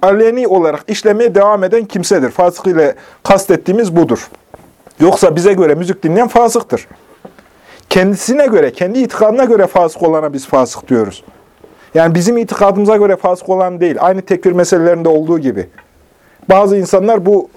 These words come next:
e, ayrıntıları kaçırıyor. Mesela bir şeyin küfür olduğuna itikad ediyor adam. Haklı da olabilir, haksız da olabilir. Kendi itikad ettiği şeyle başkasını tekfir etmeye kalkıyor. Yahu kardeşim, senin karşındaki adam bunu küfür olarak görmüyor. Yani ona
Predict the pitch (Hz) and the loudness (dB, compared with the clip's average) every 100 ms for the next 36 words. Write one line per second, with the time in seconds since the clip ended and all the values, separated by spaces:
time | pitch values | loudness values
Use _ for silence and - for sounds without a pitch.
0 | - 147 147 170 175 165 180 220 190 175 | 0 2 4 0 0 0 2 2 0 0
1 | 165 127 120 202 202 175 165 202 196 190 | 0 0 0 0 2 2 0 0 0 0
2 | 202 180 196 196 185 214 220 - 165 135 | -2 0 2 2 0 0 -2 0 0 2
3 | 123 117 120 170 220 - - - 214 - | 0 0 -2 -2 -8 -16 -20 0 0 2
4 | 214 170 147 151 233 226 214 214 196 156 | 2 4 2 0 -2 -2 -2 -2 0 0
5 | 123 98 98 - - _ - - - - | 0 -4 -14 -14 -20 _ -20 -20 -20 -20
6 | _ - 196 220 262 262 208 208 - 214 | _ 0 0 0 -2 -2 -2 -2 0 0
7 | 208 196 - 175 - 233 220 277 277 - | 2 0 0 -4 2 0 2 -2 -4 -20
8 | - 220 208 220 214 254 214 185 214 202 | 0 0 2 0 0 0 -2 2 2 2
9 | 202 202 165 127 - 113 98 117 180 220 | 2 0 2 0 0 -4 -4 2 2 4
10 | 160 - 165 208 202 143 123 175 196 185 | 0 0 0 2 -2 -4 -2 0 0 2
11 | 175 170 202 196 190 160 220 185 202 202 | 0 2 -2 2 2 2 -2 -2 -2 -2
12 | 185 180 196 226 - - 180 190 131 98 | 0 0 0 -2 -6 -2 0 0 -4 -8
13 | 80 _ _ _ _ _ _ _ _ 139 | -10 _ _ _ _ _ _ _ _ 0
14 | 165 180 190 170 | 2 2 0 -4